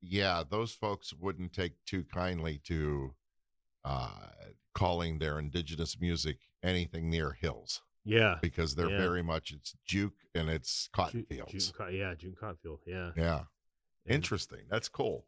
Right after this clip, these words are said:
Speaker 2: Yeah, yeah. So I, I got invited to do that, and that kinda, like, changed a lot of things for me 'cause guy had invited me, his name was Sean Apple. And I've told this story quite a few times, and he,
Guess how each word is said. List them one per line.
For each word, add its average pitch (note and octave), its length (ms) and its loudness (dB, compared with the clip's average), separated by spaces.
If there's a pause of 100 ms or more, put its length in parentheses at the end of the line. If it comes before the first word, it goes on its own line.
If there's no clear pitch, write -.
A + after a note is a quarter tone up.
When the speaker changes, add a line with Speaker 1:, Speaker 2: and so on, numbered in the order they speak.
Speaker 2:
Yeah, C#3+ 320 4
yeah. A2 400 2
So C3 240 -2
I, D3+ 280 2
I C#3+ 100 2
got D#3+ 200 4
invited C#3 280 2
to C3 80 -2
do B2+ 160 0
that, C3 260 4
and A#2+ 120 -2
that B2 120 -2
kinda, C#3+ 180 -2
like, A2+ 200 -4
changed B2+ 380 -4
a A2+ 60 0
lot G#2 160 0
of F#2+ 80 -6
things G#2+ 240 -6
for G#2+ 100 -10
me G2 340 -2
'cause G2 300 -6 (300)
guy C3+ 140 0
had C#3 100 4
invited A#2+ 360 2
me, A2 80 0
his F#2+ 160 0
name G#2+ 180 -2
was G2 100 -6
Sean G#2+ 300 -2
Apple. F#2+ 440 -2 (1000)
And G#2+ 160 -10
I've C#3+ 140 -4
told G2 180 -4
this F#2 120 -4
story F#2+ 160 -4
quite F2+ 160 -4
a E2+ 40 -4
few E2+ 160 -12
times, F#2+ 640 -4
and F2+ 300 -6 (840)
he, A2+ 240 -2